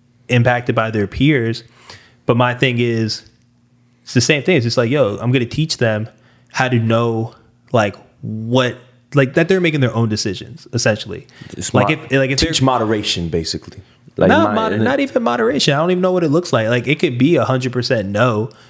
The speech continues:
Speaker 1: right? It could be hard no's on some things. For
Speaker 2: Mm-hmm.
Speaker 1: certain things, it's gonna take, you know, going through the actual experience and, like, you know, putting your hand on the fire, getting burnt a little bit, and then
Speaker 2: Mm-hmm.
Speaker 1: being like, "Oh, okay, I realize that's not
Speaker 2: Yeah.
Speaker 1: for me." But basically, I wanna teach my kids that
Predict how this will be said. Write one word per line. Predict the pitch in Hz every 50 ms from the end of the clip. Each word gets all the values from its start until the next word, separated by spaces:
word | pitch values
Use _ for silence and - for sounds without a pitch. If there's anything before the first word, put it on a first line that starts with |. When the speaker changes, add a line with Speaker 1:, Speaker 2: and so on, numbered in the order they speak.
| _ _ _
Speaker 1:
right? | - 110 117 123 107
It | 120 117
could | - 131 120
be | 131 120
hard | 110 - 123 127 120 107
no's | 104 110 120 120 120
on | 131 123
some | 117 - 127 117
things. | 117 - 120 120 123 123 98
For | 95 104
Speaker 2:
Mm-hmm. | 98 98
Speaker 1:
certain | 135 123 117 120 117
things, | 127 120 120 117 110
it's | 107 113
gonna | 117 117 113 107
take, | - - 120 120 117 113 - - - - - _ _ _ _ _
you | - 127 117
know, | 110 101 95 95 107 135 - _ _ _ _ -
going | 120 123 127 127
through | 123 127
the | 117 117
actual | 117 120 117 - 131 117
experience | 113 - - 120 120 120 123 127 123 123
and, | - 117
like, | 113 107 104 104 104 -
you | 131 120
know, | 104 110
putting | 117 - - 123 123 120
your | 117 110
hand | 123 123 120 120
on | 117
the | 113
fire, | - - 113 110 117 117
getting | 113 110 113 120 117 107
burnt | - 117 117 120 120
a | 120
little | 113 117 120 117 110
bit, | 113 123 117 117 131 - - - -
and | 123 117 107
then | 117 123 123
Speaker 2:
Mm-hmm. | 117
Speaker 1:
being | 120 117 113
like, | 113 104
"Oh, | 107 110 113
okay, | 113 110 - 107 101
I | 98
realize | 101 104 107 107 104 104 101 -
that's | 101 98 -
not | 120 107 101 98
Speaker 2:
Yeah. | 92
Speaker 1:
for | 101
me." | 101 110 120 117 107 - - - - - - _ _ _ -
But | 135 123 120 123 - - - - 127 123
basically, | 123 131 156 156 - 175 156 156 - 139 127
I | 120 113
wanna | 113 120 120 117 110
teach | 107 131 123 113 -
my | 120 110 107
kids | 98 - - 113 110 101 98 -
that | 110 104 101 101 98 - -